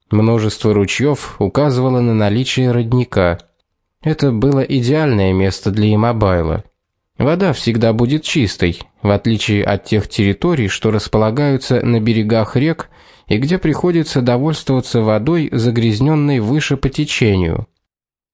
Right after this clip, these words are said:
Они согласились. Гора, залитая светом. На этом временная связь нарушилась, и они продолжили путь по отдельности.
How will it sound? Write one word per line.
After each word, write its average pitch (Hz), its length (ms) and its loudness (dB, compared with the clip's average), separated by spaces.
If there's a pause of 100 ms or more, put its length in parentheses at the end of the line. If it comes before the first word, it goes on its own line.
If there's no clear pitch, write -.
(400)
Они 107 300 2
согласились. 165 960 -2 (380)
Гора, 98 480 0
залитая 147 580 0
светом. 92 640 0 (800)
На 113 200 2
этом 208 240 0
временная 170 520 0
связь 143 380 -2
нарушилась, 110 920 -2 (200)
и - 80 0
они 202 240 0
продолжили 160 640 0
путь - 340 -4
по 160 140 0
отдельности. 101 800 0